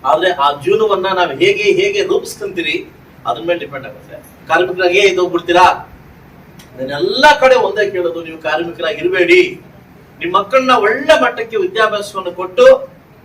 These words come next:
ನಿಮ್ಮ ಮಕ್ಕಳಲ್ಲಿ ಒಳ್ಳೆ ಅಧಿಕಾರಿಯನ್ನು ನೋಡಿದಾಗ ನಾವು ಇದರಿಂದ ಆಚೆಗೆ ಬರ್ತೀವಿ, ಇದರಿಂದ ಆಚೆಗೆ ಬರ್ತೀವಿ.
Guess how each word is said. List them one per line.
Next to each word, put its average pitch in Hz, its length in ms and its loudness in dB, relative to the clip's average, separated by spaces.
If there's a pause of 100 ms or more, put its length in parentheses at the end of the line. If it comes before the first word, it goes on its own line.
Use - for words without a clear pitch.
(440)
ನಿಮ್ಮ 233 180 0
ಮಕ್ಕಳಲ್ಲಿ 277 880 0 (340)
ಒಳ್ಳೆ - 160 -2
ಅಧಿಕಾರಿಯನ್ನು 233 640 0
ನೋಡಿದಾಗ 175 300 -4 (500)
ನಾವು 160 140 -4
ಇದರಿಂದ 180 340 -6
ಆಚೆಗೆ - 300 -4
ಬರ್ತೀವಿ, - 300 -16 (600)
ಇದರಿಂದ 165 260 -8
ಆಚೆಗೆ 165 440 -6
ಬರ್ತೀವಿ. - 280 -18